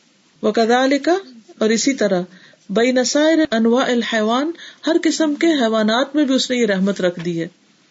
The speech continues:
فہذا التراحم، تو یہ رحمت، الذی، وہ جو، بینہم، ان کے درمیان ہے، بعض آثار الرحمتی، اس کی رحمت کے بعض آثار ہیں، نشانیاں ہیں،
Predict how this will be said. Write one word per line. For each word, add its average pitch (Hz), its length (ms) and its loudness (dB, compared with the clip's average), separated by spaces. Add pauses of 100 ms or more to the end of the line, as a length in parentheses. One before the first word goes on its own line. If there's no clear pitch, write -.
(600)
فہذا 302 360 2
التراحم، 277 600 0
تو 302 100 0
یہ 269 200 2
رحمت، 220 440 -2 (140)
الذی، 233 500 0
وہ 233 220 4
جو، 220 160 2 (340)
بینہم، 269 560 2
ان 233 180 2
کے 269 180 2
درمیان 190 440 0
ہے، 233 140 -4 (500)
بعض 302 320 2 (140)
آثار 269 400 2
الرحمتی، 202 600 -2 (500)
اس 240 200 -2
کی 254 100 -2
رحمت 240 380 0
کے 240 120 -2
بعض 214 260 0 (100)
آثار 190 500 0
ہیں، 175 120 -4 (320)
نشانیاں 190 560 2
ہیں، 175 160 -4